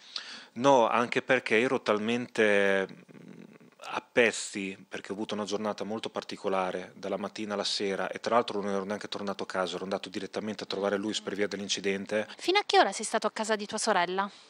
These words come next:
Speaker 1: Allora, dalle foto che mi ha fatto vedere mia sorella, io alle undici ero ancora lì.
Speaker 2: In merito a quelle fotografie,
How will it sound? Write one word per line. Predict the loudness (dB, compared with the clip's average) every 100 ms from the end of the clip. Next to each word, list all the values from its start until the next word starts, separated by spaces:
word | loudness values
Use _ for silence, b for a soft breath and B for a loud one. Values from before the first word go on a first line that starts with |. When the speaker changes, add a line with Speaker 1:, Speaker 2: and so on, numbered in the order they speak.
| B B 4
Speaker 1:
Allora, | 8 8
dalle | 6 6 4 4
foto | 4 4 2
che | -4
mi |
ha | -4
fatto | -2 0
vedere | 0
mia | 0
sorella, | 0 0 4 4
io | 4
alle | 2
undici | 0 -2 -2 -2
ero |
ancora | 0 2
lì. | 2 -2
Speaker 2:
In | -8 -20 -10
merito | -8 -2
a | 0
quelle | 4 4
fotografie, | 4 4 6 4 2